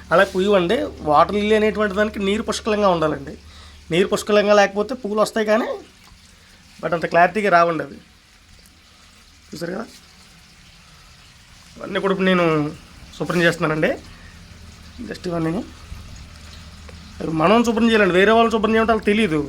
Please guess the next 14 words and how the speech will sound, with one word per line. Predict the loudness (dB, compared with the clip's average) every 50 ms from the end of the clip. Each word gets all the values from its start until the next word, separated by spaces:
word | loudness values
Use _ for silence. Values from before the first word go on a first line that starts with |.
| -8 -14 -18 -20 -20 -20 -20 -20 -18 -8 0
తెలియదు, | 0 2 2 4 4 4
ఎలా | 4 2
పడితే | -2 -2 -2 -4
అలా | -4 -4
శుభ్రం | -6 -6 -6 -6
చేస్తాం, | -4 -4 -4 -4 -2 -2
ఇది | -2 -2 0
ఉపయోగం | 2 2 4 4 2
ఉండదండి | 2 2 2 2 0 -2
అది. | -6 -12 -14 -18 -20 -20 -20 -20 -20 -20 -20 -20 -20 -20 -20 -16 -12
just | -12 -10 -4 0
కాబట్టి | 0 0 0 0 -2 0
మనం | 0 0 0 -2 -4 -4 -6
నీట్‌గా | -6 -4 2 2 2